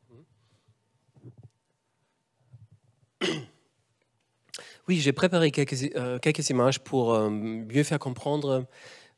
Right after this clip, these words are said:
euh, quelle transformation, je crois, il se, euh, il se déroule là. Parce que je crois, en, en effet, on parle toujours du logement social aujourd'hui, mais comme, comme je crois que c'est une sorte de, de, d'institution qui, euh,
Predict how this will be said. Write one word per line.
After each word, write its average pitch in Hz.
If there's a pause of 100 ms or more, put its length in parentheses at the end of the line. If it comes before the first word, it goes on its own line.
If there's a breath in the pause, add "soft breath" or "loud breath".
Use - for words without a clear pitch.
(120)
euh, 113
quelle 147
transformation, 143
je 117
crois, 127 (180)
il 135
se, 113
euh, 110
il 123
se -
déroule 127
là. 87 (180)
Parce 110
que -
je 123
crois, 127
en, 120 (120)
en 123
effet, 143 (540 loud breath)
on 107
parle 147
toujours 135
du 110
logement 113
social 147
aujourd'hui, 151
mais 113 (160)
comme, 139
comme 135
je 127
crois 135
que 131
c'est 123
une 113
sorte -
de, -
de, 101 (320)
d'institution 123 (520 loud breath)
qui, 127 (120)
euh, 90